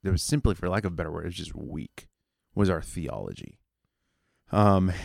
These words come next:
and what I mean by theology was, uh, is that, um, our devotion to God's word, diving deeper into truths,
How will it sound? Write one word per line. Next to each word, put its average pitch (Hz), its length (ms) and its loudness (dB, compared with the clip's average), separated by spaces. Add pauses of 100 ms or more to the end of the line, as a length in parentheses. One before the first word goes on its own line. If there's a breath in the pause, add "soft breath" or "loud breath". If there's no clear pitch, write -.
and 113 100 2
what 113 100 8
I 107 40 6
mean 147 160 10
by 151 140 8
theology 95 720 4 (160)
was, 95 520 4
uh, 90 300 0
is 104 280 4
that, 95 240 0 (460)
um, 90 520 0 (840)
our 95 180 0
devotion 104 1040 2
to 104 100 -4
God's 95 460 0
word, 98 500 -2 (200)
diving 98 580 0 (120)
deeper 113 680 0
into 95 320 -2
truths, - 920 -2